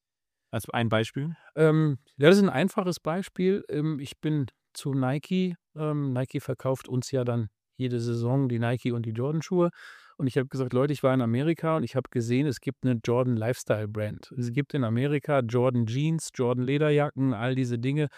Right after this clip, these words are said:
Speaker 2: Warum gibt's denn das in Europa nicht?“
Speaker 1: Mhm.
Speaker 2: Und da waren die selber so ein bisschen überfordert und sagten, „Ja,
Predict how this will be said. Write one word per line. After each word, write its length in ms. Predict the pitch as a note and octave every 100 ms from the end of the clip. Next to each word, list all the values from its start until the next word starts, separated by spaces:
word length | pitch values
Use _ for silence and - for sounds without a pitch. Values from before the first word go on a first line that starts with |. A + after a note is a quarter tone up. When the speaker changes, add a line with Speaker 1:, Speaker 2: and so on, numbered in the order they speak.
| -
Speaker 2:
Warum 160 | - A#2
gibt's 200 | C3 C3
denn 100 | C3
das 160 | C3 B2+
in 80 |
Europa 380 | A#2 B2 D3+ A#2+
nicht?“ 260 | A2 G#2 _ -
Speaker 1:
Mhm. 300 | A#2+ A#2+ C3
Speaker 2:
Und 480 | B2 B2 A#2+ A2 - _ _ _ _ -
da 140 | G#2
waren 160 | A2 A#2+
die 120 | A#2+
selber 320 | A#2 C3+ D#3
so 120 | D3+ C3+
ein 80 | D#3
bisschen 260 | D#3 -
überfordert 840 | C#3 D3 C3+ D3 D3 D#3 D#3+ - -
und 160 | C3+ B2
sagten, 320 | B2+ G#2+ C3
„Ja, 200 | B2